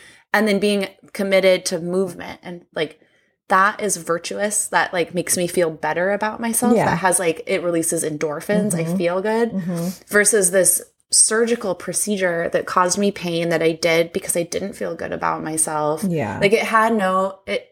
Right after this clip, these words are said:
Speaker 1: like, I can get the same result with something that's healthy and makes me feel positive and happy and connected to myself
Speaker 2: Mm-hmm.
Speaker 1: versus this, like, expensive, horribly painful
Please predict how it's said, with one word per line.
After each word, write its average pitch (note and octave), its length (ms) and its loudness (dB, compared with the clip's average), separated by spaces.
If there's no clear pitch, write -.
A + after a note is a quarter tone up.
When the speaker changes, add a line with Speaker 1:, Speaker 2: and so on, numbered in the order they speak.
Speaker 1:
like, G3+ 220 2
I G#3 100 4
can G#3 180 0
get G#3 220 0
the A3+ 80 4
same G3+ 240 2
result F#3 540 -2
with F3+ 160 0
something F3+ 320 -2
that's E3+ 180 -2
healthy G#3+ 460 2
and F3+ 100 0
makes E3 240 0
me F3 140 -4
feel E3+ 280 0
positive F3 540 0
and D#3+ 140 0
happy G3 360 0
and E3+ 140 0
connected G3 520 -2
to A3 100 -4
myself A#3 500 0
Speaker 2:
Mm-hmm. D#3 520 -2
Speaker 1:
versus G3 400 2
this, F#3 180 4
like, F3 240 -4
expensive, F3 640 0
horribly E3 560 -2
painful D#3+ 880 -10